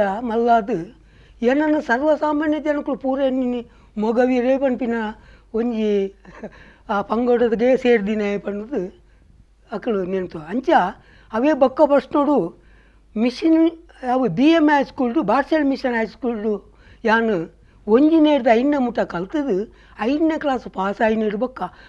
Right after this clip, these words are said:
ಆಜಿನ ಕ್ಲಾಸ್ಗು ಬೊಕ್ಕ ಪಟ್ನ ಮುನ್ಸಿಪಲ್ ಹೈಯರ್ ಎಲಿಮೆಂಟರಿ ಸ್ಕೂಲ್ ಬಂದದು ಆ ಶಾಲೆಗೆ ಕೂಡ ಕಂತದು ಎನ್ನ ಸರ್ಟಿಫಿಕೇಟ್ ಪತ್ತೊಂದು ಬರ್ತದು ಎನ್ನ ಅಮ್ಮೇರು ಆ ಶಾಲೆಗೆ ಸೇರ್ಪಾಯಿರು ಅಂಚೆ ಅವಳು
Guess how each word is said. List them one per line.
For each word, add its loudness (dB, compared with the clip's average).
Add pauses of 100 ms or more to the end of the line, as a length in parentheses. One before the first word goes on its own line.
(120)
ಆಜಿನ 0
ಕ್ಲಾಸ್ಗು -4
ಬೊಕ್ಕ -2
ಪಟ್ನ -4 (600)
ಮುನ್ಸಿಪಲ್ 0
ಹೈಯರ್ 0
ಎಲಿಮೆಂಟರಿ -2
ಸ್ಕೂಲ್ -8
ಬಂದದು -8 (540)
ಆ -2
ಶಾಲೆಗೆ -2
ಕೂಡ -6
ಕಂತದು -6 (420)
ಎನ್ನ -4
ಸರ್ಟಿಫಿಕೇಟ್ -6 (180)
ಪತ್ತೊಂದು -6
ಬರ್ತದು -6
ಎನ್ನ -6
ಅಮ್ಮೇರು -10 (560)
ಆ -4
ಶಾಲೆಗೆ -2
ಸೇರ್ಪಾಯಿರು -12 (920)
ಅಂಚೆ -6
ಅವಳು 4